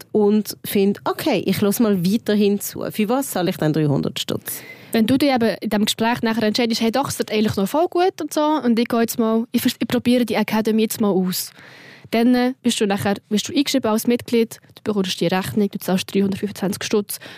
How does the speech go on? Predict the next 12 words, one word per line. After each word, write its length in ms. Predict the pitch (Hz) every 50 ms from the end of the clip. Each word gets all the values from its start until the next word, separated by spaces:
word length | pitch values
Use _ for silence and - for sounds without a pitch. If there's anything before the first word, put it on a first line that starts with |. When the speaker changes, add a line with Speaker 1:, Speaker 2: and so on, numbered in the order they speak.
| - - -
Speaker 2:
und 160 | 220 214 -
kannst, 260 | - 214 214 214 -
ab 140 | 220 208 -
dem 240 | 220 214 214 226 -
Zeitpunkt 580 | - 240 220 - - 214 208 202 - - -
kannst 300 | - 190 202 196 - -
du 180 | 202 208 202 - -
auf 160 | 202 - -
die 320 | - - 185 190 185 185
digitale 440 | - 202 - 190 - - 175 180 180
Plattform 480 | - 220 220 226 - - 240 220 214 -
zugreifen, 720 | - - 208 196 - 196 185 190 - - - 190 190